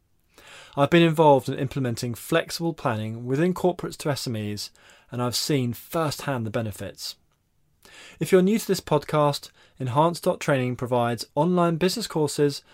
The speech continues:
to help professionals, managers, and business owners improve their performance. And if you like this podcast, please share it with friends and colleagues, and visit us at enhance dot training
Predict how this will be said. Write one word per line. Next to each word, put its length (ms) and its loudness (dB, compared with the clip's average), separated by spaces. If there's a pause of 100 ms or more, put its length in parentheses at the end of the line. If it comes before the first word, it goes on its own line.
(180)
to 100 -6
help 160 0
professionals, 800 -2
managers, 580 -6 (120)
and 260 -2
business 300 -2
owners 400 -4
improve 500 -2
their 160 -6
performance. 640 -12 (760)
And 100 2
if 120 0
you 60 2
like 180 6
this 140 -2
podcast, 680 0
please 440 0
share 180 0
it 60 -2
with 100 -10
friends 340 -4
and 80 -8
colleagues, 500 -6 (340)
and 140 -4
visit 340 4
us 120 -2
at 380 -4
enhance 420 -4
dot 200 -4
training 440 -6